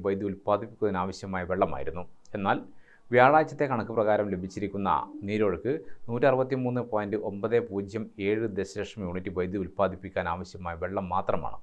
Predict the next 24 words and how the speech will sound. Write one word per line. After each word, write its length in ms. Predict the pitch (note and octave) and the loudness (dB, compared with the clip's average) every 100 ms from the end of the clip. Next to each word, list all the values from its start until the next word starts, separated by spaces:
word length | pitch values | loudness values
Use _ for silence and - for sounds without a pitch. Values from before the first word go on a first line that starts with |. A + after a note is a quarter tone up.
| - - _ _ _ - C#3 | -12 -18 _ _ _ 0 8
കേരളത്തിൽ 460 | C3+ D#3 D#3+ C3+ F3 - | 10 10 8 6 4 8
മുഴുവൻ 320 | A#2 B2 B2+ A#2 A2+ | 10 12 12 10 6
നല്ല 220 | A#2+ C3 A#2 | 8 8 8
മഴ 140 | G#2+ A2 | 10 8
ലഭിച്ചിട്ടും 460 | G#2 - G#2+ G#2 C#2+ - - - - - | 6 6 8 8 8 2 -12 -20 -4 6
അറുപത്തേഴ് 500 | B2 D#3 D#3 C#3+ C#3+ C#3 - - | 8 10 8 8 8 6 6 12
പോയിന്റ് 300 | - A#2 A2+ A2 | 12 12 8 12
പൂജ്യം 340 | - A#2+ B2 - A2+ | 12 12 8 4 8
അഞ്ച് 260 | G#2+ A2+ A#2+ | 8 10 8
മൂന്ന് 240 | A2 A#2 A#2+ G#2+ | 10 8 8 6
ദശലക്ഷം 420 | G2 A#2+ A2 A2 G2+ | 6 4 6 6 8
യൂണിറ്റ് 300 | G#2+ G#2+ G2+ | 8 6 6
വൈദ്യുതി 280 | F#2+ G2 G#2+ G#2 | 6 10 12 12
ഉൽപ്പാദിപ്പിക്കാൻ 640 | - G#2 G#2+ A2+ - G2+ F#2+ | 12 12 12 10 10 6 6
ആവശ്യമായ 440 | G2+ - G#2 F#2+ F2+ | 4 6 6 6 6
വെള്ളത്തിന്റെ 400 | F#2 G2+ G2+ F#2 - | 6 6 6 4 6
കുറവാണുള്ളത്. 600 | F#2 F#2+ F#2+ D#2+ E2 F2+ - - - | 6 8 6 6 6 6 4 0 4
കെ 100 | C3+ D#3 | 8 10
എസ് 160 | F3 F3+ | 8 8
ഇ 40 | E3 | 10
ബിയുടെ 200 | D#3 D3+ | 12 10
നിയന്ത്രണത്തിലുള്ള 580 | B2 A2+ A#2 B2 A2 A2+ - G#2 | 10 8 8 6 8 6 6 4
എല്ലാ 180 | G2+ A2+ G#2+ | 6 6 6
ജലസംഭരണികളിലുമായി 1040 | G2+ G2 G#2 F#2 G2+ G2+ G2+ G2 F#2+ D#2+ | 6 8 8 10 10 8 8 8 8 6